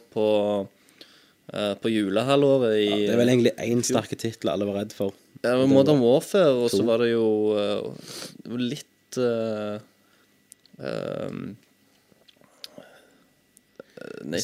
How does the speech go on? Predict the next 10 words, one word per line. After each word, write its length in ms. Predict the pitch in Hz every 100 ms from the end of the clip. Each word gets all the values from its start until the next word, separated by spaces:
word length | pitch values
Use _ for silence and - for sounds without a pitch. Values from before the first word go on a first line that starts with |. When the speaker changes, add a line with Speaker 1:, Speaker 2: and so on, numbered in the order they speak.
| 110
Speaker 2:
Så 60 | 107
Speaker 1:
Drake, 420 | 101 117 - - 113 110
eh, 40 |
Fox 300 | 110 - 113 - _ - -
Speaker 2:
Ja, 160 | 117 110
Uncharted 340 | 107 110 110
to. 100 | -
Speaker 1:
Uncharted. 520 | 120 117 110 110 120 104 - - - -
Speaker 2:
Ja, 200 | 95 110
ok, 100 | 117